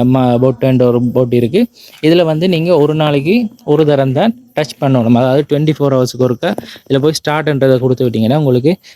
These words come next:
காயின் கலெக்ட் ஆகும். So, எனக்கு இன்னும் டைம் முடியறதுக்கு த்ரீ ஹவர்ஸ் இருக்கு.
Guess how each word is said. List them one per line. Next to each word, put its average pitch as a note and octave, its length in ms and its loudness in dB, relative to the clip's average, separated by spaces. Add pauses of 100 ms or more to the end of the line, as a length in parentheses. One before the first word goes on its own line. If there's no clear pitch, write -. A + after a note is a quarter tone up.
(140)
காயின் C#3 260 0
கலெக்ட் C3 340 -4
ஆகும். A#2 280 -6 (160)
So, C#3 180 0
எனக்கு C3+ 200 0
இன்னும் C#3+ 240 0
டைம் C3+ 380 0
முடியறதுக்கு C3+ 500 0
த்ரீ C3+ 40 0
ஹவர்ஸ் C3 340 2
இருக்கு. B2 320 -4